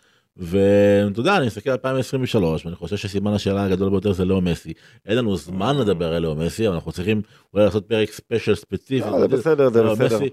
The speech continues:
Speaker 1: אני מאמין שהוא יישאר בפריז, אני חושב
Speaker 2: לאו מסי
Speaker 1: שזה
Speaker 2: לא, לא התלונן שלא
Speaker 1: הבחירה
Speaker 2: מדברים עליו,
Speaker 1: הנכונה
Speaker 2: לא מדברים עליו
Speaker 1: מבחינתו.
Speaker 2: מספיק.
Speaker 1: כן.
Speaker 2: כן, לאו
Speaker 1: כן,
Speaker 2: מסי,
Speaker 1: כן.
Speaker 2: זה סיפור אחר, זה סיפור
Speaker 1: לגמרי.
Speaker 2: צד, זה לא קשור ל-, זה, הרמה המקצועית היא לא הרמה החשובה.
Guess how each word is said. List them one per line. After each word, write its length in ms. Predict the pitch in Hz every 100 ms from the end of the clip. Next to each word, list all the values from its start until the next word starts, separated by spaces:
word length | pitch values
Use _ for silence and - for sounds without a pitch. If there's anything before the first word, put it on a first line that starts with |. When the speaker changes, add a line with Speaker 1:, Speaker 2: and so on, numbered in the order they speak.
| _ _
Speaker 1:
אני 140 | 110 147
מאמין 240 | 139 139
שהוא 140 | - 120
יישאר 240 | 101 117
בפריז, 400 | 113 107 120 131
אני 80 | 98
חושב 340 | 92 85 98
Speaker 2:
לאו 140 | 165 180
מסי 200 | 180 196
Speaker 1:
שזה 120 | 160
Speaker 2:
לא, 240 | 160 170
לא 100 | 156
התלונן 340 | 165 165 147 127
שלא 140 | 127
Speaker 1:
הבחירה 160 | 120 123
Speaker 2:
מדברים 140 | 127 127
עליו, 60 | 110
Speaker 1:
הנכונה 200 | 117 127
Speaker 2:
לא 100 | 131
מדברים 340 | 123 117 113
עליו 120 | 117
Speaker 1:
מבחינתו. 120 | - 107
Speaker 2:
מספיק. 320 | - - 98 _ _
Speaker 1:
כן. 360 | - 104 147 120
Speaker 2:
כן, 60 | -
לאו 140 | 165 165
Speaker 1:
כן, 60 | 160
Speaker 2:
מסי, 420 | - 147 147 139 90 _ _ _ -
Speaker 1:
כן. 100 | 87
Speaker 2:
זה 120 | 110
סיפור 360 | 120 135 143 139
אחר, 340 | - 143 139
זה 120 | 113 107
סיפור 260 | 120 -
Speaker 1:
לגמרי. 180 | 107 98
Speaker 2:
צד, 240 | 117 143 139 123 - _ _ _ _ _
זה 160 | - 107
לא 180 | 127 139
קשור 440 | 139 - 143 131
ל-, 60 | 131 127 123 117 117 113 110 - _ _ _ _ _ _ _ _ _ _ _ _ _
זה, 220 | - 113 139 - -
הרמה 400 | 123 131 156 190
המקצועית 500 | 185 - 139 143 139
היא 80 |
לא 100 | 123
הרמה 280 | 120 117 113
החשובה. 440 | 113 107 110 98